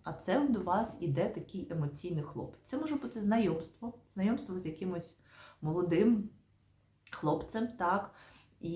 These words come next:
який прийде до вас з емоціями. От він вам подарить, ну, тут не щоб сексуальне задоволення, а просто от він ваші вуха полюбить, він вам десь дасть тисячу компліментів, він розкаже, як все добре.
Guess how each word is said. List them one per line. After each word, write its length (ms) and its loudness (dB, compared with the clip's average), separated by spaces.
який 680 0
прийде 340 2
до 140 0
вас 320 0
з 100 -16
емоціями. 720 0
От 140 -4
він 80 0
вам 200 2
подарить, 560 0
ну, 80 -10
тут 280 -8
не 360 4
щоб 220 -8
сексуальне 560 0
задоволення, 720 4
а 160 -4
просто 320 -4
от 160 -2
він 200 0
ваші 220 -4
вуха 320 2
полюбить, 560 0
він 140 2
вам 140 2
десь 180 -6
дасть 260 -6
тисячу 420 -6
компліментів, 760 0
він 120 0
розкаже, 400 0
як 160 2
все 180 -4
добре. 480 2